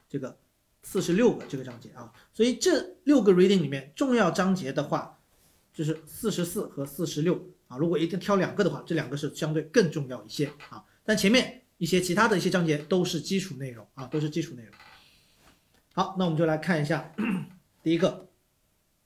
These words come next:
债券市场的一个分，分类。那么分成了这么几类，对吧？它一共最后呢分成了这四种啊，第一种 domestic bond，第二种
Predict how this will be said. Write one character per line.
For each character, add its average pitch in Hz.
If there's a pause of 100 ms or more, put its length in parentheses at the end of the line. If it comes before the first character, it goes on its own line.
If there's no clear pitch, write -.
(240)
债 170
券 160
市 170
场 147 (460)
的 131
一 135
个 139
分， 147
分 156
类。 160 (580)
那 208
么 233
分 294
成 226
了 233
这 247
么 254
几 -
类， 175
对 147
吧？ 147 (140)
它 262
一 269
共 285
最 294
后 254
呢 208
分 240
成 220
了 214
这 214
四 214
种 147
啊， - (200)
第 214
一 220
种 - (260)
domestic 170
bond， 143 (320)
第 -
二 95
种 -